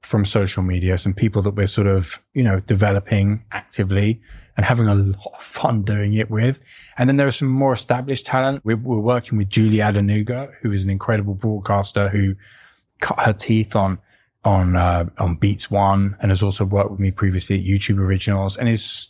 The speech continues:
just such a unique kind of voice, unique thinker. We're working with her on a brand new interview, interview format that's going out online in the coming months. We're very excited about that. And yeah, just constantly keeping an eye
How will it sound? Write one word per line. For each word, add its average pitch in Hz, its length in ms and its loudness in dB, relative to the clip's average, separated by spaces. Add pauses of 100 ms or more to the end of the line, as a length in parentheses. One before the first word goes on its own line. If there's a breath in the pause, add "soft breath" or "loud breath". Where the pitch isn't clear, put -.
(120)
just - 180 -2
such - 240 -6
a 175 80 4
unique 131 560 2
kind 123 200 0
of 107 60 -2
voice, 107 360 -2
unique 110 260 2
thinker. 117 480 0 (460 loud breath)
We're 107 160 4
working 120 360 0
with 107 120 0
her 113 80 2
on 101 120 2
a 95 40 0
brand 101 260 0
new 95 140 0
interview, 104 420 0
interview 107 460 2
format 117 480 0
that's 113 160 -4
going 101 260 2
out 98 240 2
online 101 500 2
in 98 80 2
the 95 60 -2
coming 104 300 0
months. 107 400 0
We're 101 80 -2
very 101 180 -2
excited 101 400 -2
about 98 320 -2
that. 107 300 -2 (580 loud breath)
And 143 140 -2
yeah, 220 180 2
just - 240 -4
constantly 143 640 0
keeping 160 400 0
an 160 80 2
eye 170 300 2